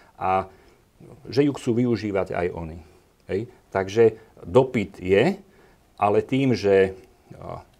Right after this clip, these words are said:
jednak veľa opatrovateľiek pracuje v zahraničí, to je jedna vec,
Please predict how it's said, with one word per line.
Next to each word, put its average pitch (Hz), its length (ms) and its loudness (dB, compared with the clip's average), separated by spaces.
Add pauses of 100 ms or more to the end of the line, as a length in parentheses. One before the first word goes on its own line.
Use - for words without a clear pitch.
(120)
jednak 120 440 0
veľa 117 400 4
opatrovateľiek 113 800 0
pracuje 104 400 -2
v 87 100 -6
zahraničí, 92 600 -8
to 87 160 -6
je 90 160 -2
jedna 90 240 -8
vec, 135 160 -6